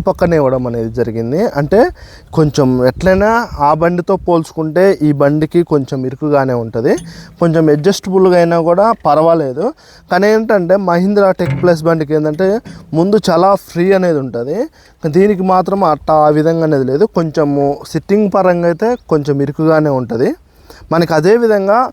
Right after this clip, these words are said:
ఇప్పుడు ఇక్కడ <clears throat> ఒకవేళ మనము దుక్కులు దున్నేటప్పుడు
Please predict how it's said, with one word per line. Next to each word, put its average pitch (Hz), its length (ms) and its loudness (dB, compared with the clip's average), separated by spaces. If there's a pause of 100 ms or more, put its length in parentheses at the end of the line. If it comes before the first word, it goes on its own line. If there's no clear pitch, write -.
(400)
ఇప్పుడు 151 180 -4 (120)
ఇక్కడ 143 200 -4 (320)
<clears throat> 135 460 -4
ఒకవేళ 160 380 2 (560)
మనము 139 260 0 (680)
దుక్కులు 175 340 0
దున్నేటప్పుడు 147 520 0